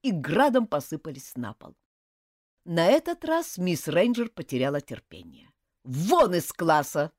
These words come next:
велела она Элизабет. "Один раз это могло быть случайностью, и даже два, но три? Стыдись! Ты же староста и должна знать, как себя вести!"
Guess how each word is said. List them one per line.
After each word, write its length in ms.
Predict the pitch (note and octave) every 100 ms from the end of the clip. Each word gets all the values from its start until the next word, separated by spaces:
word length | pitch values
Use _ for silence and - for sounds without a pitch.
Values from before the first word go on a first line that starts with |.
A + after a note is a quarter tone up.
| _
велела 420 | A2+ B2 A#2 A2 A2
она 180 | A2+
Элизабет. 480 | A2+ A#2 A#2 A2+ A2+ _ _ _ _ -
"Один 540 | F3 C#3 A#2 E3 G#3+
раз 340 | C#4 D#4 F#4 -
это 240 | C4 B3+ C4+
могло 260 | C4+ B3
быть 160 | A3 A#3+
случайностью, 840 | - G#3 - A2+ G2+ G#2+ - - -
и 140 | A#3
даже 320 | G3+ C4 C#4+
два, 440 | D4 A#3 F3 F#2+ - _ _ _
но 220 | C3 D#3
три? 640 | - - G#3 D#4+ G4 E3+ _ _ _ _ _
Стыдись! 1000 | - - - C#3 G2+ - - - - - _ _ _ _ _
Ты 100 | -
же 140 | B2+ D3
староста 840 | - - A#3+ A#3+ G#2+ - - A2+ _ _ _ -
и 120 | E3+
должна 540 | E3 D#3 B2+ D3 A#3
знать, 320 | F4+ A4 F4 -
как 200 | F#3+ -
себя 220 | G3 F3+
вести!" 520 | F#3+ - - A2+ G#2+